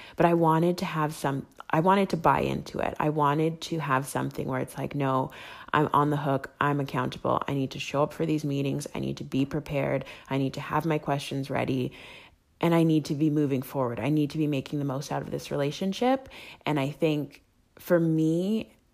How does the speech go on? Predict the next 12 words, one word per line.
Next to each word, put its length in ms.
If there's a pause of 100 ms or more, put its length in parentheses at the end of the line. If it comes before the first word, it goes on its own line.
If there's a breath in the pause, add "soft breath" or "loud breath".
(120)
having 440
that 240
piece 300
where 100
you 140
pay 180
into 400
it 200 (120)
is 260
important. 680 (380 loud breath)
Um, 300
so 480